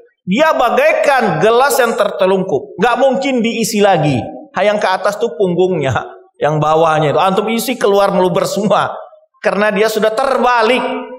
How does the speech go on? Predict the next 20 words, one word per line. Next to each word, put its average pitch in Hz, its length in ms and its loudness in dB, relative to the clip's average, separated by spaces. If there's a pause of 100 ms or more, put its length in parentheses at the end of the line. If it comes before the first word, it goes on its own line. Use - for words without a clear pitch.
(600)
Yang 247 320 2
lebih 262 240 0
parah 285 240 2
itu 302 160 -2
ma'ruf 277 640 2
dianggap 254 320 2
mungkar, 247 560 2
yang 269 160 4
mungkar 240 240 2
dianggap 269 400 2 (720)
ma'ruf. - 320 -16 (160)
Ini - 240 -10
musibah 190 320 -2
besar 185 320 -2
lagi. - 240 -10 (3000)
Nah, 240 120 2
ini 403 220 0 (100)
yang 359 120 2
harus 330 120 0
diwaspadai. 294 840 2